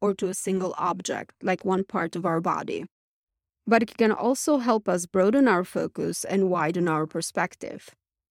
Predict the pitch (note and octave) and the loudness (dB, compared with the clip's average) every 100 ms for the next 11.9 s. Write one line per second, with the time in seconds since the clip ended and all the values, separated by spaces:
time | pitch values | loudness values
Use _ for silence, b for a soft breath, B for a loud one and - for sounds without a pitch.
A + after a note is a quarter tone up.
0 | _ - A3+ D#4+ D#4+ B3+ G#3 F#3 F3+ F#3 | _ 0 2 2 4 4 6 4 2 0
1 | - D4 - F4 B3 A#3 - G#3 G3 F#3+ | -2 -2 0 -2 0 0 0 0 2 2
2 | F#3 F3+ - F3+ E3 - E3+ E3 G3 G#3 | 0 -4 -2 -2 -2 -4 -4 -4 -6 -8
3 | - G3 A3+ A#3 G#3+ F#3+ F3 F3 F#3+ - | -6 0 2 4 6 4 2 0 0 0
4 | G3 F#3 F3+ F3+ F#3 F3 E3+ F#3 F#3 F3+ | 0 2 0 0 0 0 0 0 0 -4
5 | F3+ E3+ A3+ G#3 F3+ D#3+ D#3+ E3+ A#3+ _ | -6 -4 -2 -2 -2 -4 -4 -4 -4 _
6 | _ _ _ _ B3+ C4 C#4+ B3+ - D#4+ | _ _ _ _ -2 2 0 0 -2 2
7 | D#4+ - F#3+ E3 D#3+ - F3 - - - | 4 4 0 -2 -4 -6 -6 -8 -12 -12
8 | - - _ _ _ _ _ - G#3 G#3 | -14 -16 _ _ _ _ _ 2 4 4
9 | G#3+ C4 B3+ B3+ F#3+ G3+ B3+ C4+ D#4 - | 2 2 4 4 2 2 2 2 0 4
10 | D4 C#4 A3+ F3+ F3 E3+ F3+ - F#3+ - | 4 6 4 4 2 2 0 -2 -4 -4
11 | B3+ B3 A3+ G#3 F#3+ - F#3+ F#3 | -4 0 2 2 0 0 2 2